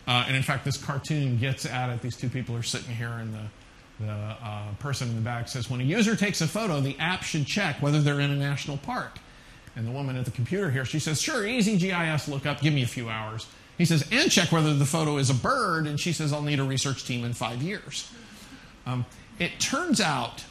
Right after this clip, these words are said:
that, um, one of the very earliest attempts at doing things like facial recognition was done by a computer scientist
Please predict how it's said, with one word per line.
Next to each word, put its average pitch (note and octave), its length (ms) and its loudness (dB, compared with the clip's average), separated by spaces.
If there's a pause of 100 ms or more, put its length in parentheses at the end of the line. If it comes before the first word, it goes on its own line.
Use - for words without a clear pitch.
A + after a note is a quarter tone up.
(140)
that, C#3 440 -2 (1120)
um, B2 360 -4
one D#3 160 -2
of G#3 80 4
the E3 60 6
very E3 440 2
earliest D#3 460 0
attempts - 920 -4 (480)
at B2 600 -4 (160)
doing D#3+ 340 4
things C#3 320 0
like B2 180 -2
facial C#3 520 -2
recognition B2+ 880 -2 (420)
was B2 160 4
done D3+ 240 4
by D3 160 4
a B2+ 60 2
computer B2+ 460 -2
scientist A#2+ 920 -4